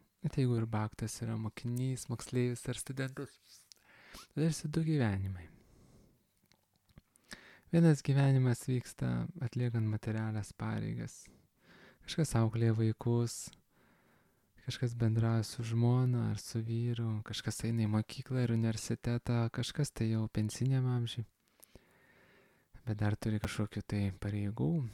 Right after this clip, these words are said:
prižiūri savo namą, ūkį ar dar kažką. Ir tas gyvenimas toks vyksta, vyksta, vyksta. Šalia paraleliai vyksta kitas gyvenimas, vidinis gyvenimas.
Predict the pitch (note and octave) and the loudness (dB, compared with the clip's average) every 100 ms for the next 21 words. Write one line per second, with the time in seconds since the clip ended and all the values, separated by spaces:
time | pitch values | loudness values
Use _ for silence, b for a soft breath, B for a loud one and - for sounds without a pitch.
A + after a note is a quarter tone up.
0 | - - G#2 G#2+ G#2 G2+ - G#2 G2+ G#2+ | -10 -6 -4 -2 -2 -4 -6 -4 -2 -2
1 | C3+ D3+ C3+ A2 C3+ D3+ - G#2+ F#2+ - | 0 0 0 0 0 -2 -4 -6 -6 -8
2 | G2+ G2 B2+ D3+ B2+ - A#2+ - _ _ | -10 -8 -10 -10 -10 -10 -12 -14 _ _
3 | _ _ _ _ _ - _ _ _ _ | _ _ _ _ _ -20 _ _ _ _
4 | _ _ _ B B B B B E3 E3 | _ _ _ B B B B B 4 6
5 | D3 D3 D3 D3 C#3 C3 C3 - A#2+ G#2+ | 6 8 8 8 6 4 0 -4 -2 -2
6 | - - A#2+ A#2 - - A#2+ B2 - A#2+ | -4 -10 -6 -6 -6 -6 -6 -6 -8 -6
7 | A2 - _ _ b b b b b b | -6 -10 _ _ b b b b b b
8 | b b b b _ _ b b b - | b b b b _ _ b b b -4
9 | - B2 B2+ A#2+ A#2 A2+ A2+ A#2 A2+ A2+ | 0 0 0 -2 -2 0 0 -2 -2 -4
10 | G#2+ b b _ B2+ A#2+ - B2+ - - | -8 b b _ -10 -10 -10 -12 -12 -6
11 | A#2 A2+ A#2+ A2+ A2+ A#2 A#2 A2+ - B2+ | -4 -4 -4 -2 -2 -2 -4 -4 -2 2
12 | C3 A2+ G#2+ - A2+ G#2+ G#2+ A2 A2+ G#2+ | 4 2 0 -4 0 0 0 -2 -4 -6